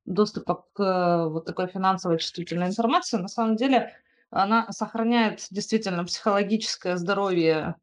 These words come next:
э, сотрудников, потому что, э,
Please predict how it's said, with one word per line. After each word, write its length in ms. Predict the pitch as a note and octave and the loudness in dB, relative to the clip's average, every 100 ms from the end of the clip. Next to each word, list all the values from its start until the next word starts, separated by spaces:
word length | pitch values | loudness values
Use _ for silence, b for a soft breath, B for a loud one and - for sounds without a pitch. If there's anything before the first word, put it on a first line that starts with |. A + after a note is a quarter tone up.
| _ | _
э, 340 | D#3 D#3+ D#3 D3 | -6 -4 -2 -4
сотрудников, 760 | D#3+ F3+ A#3+ D4+ C#4 G#3+ D#3+ - | -6 -2 0 2 2 0 -4 -6
потому 420 | E3 E3+ F#3 G#3+ | -4 -2 2 2
что, 760 | A3+ - G3 F#3+ F#3 F#3 F3+ - _ _ b b b b _ | 0 -4 -4 0 4 2 2 -6 _ _ b b b b _
э, 40 | _ | _